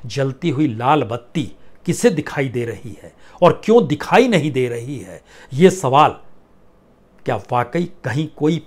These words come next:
पूछेगा? या ये सवाल आने वाले वक्त में शेयर बाजार, बैंक,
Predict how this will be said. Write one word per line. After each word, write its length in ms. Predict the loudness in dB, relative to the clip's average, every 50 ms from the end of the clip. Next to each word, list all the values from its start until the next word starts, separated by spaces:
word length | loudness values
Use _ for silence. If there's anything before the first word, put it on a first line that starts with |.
| -10
पूछेगा? 580 | -10 -10 -8 -8 -4 -4 -4 -6 -6 -12 -16 -20 _ -20 -20 -20 -20 _ -20 -20 -20 -20 -16 _ 0
या 80 | 0
ये 220 | 0 2 2 2 2
सवाल 440 | 2 -2 -4 0 4 4 4 2 0 -6 -6
आने 200 | -6 -4 -4 -4
वाले 260 | -4 -4 -6 -6 -6
वक्त 300 | -4 -4 -4 -4 -4 -6
में 200 | -4 -4 -4 -4 -6 -14 -16 -12
शेयर 340 | -12 -8 -2 0 0 0
बाजार, 600 | 2 2 0 0 0 2 2 2 2 2 0 -4 -16 -20 -20 -20 -14
बैंक, 460 | -2 0 0 2 2 -2 -6 -8 -14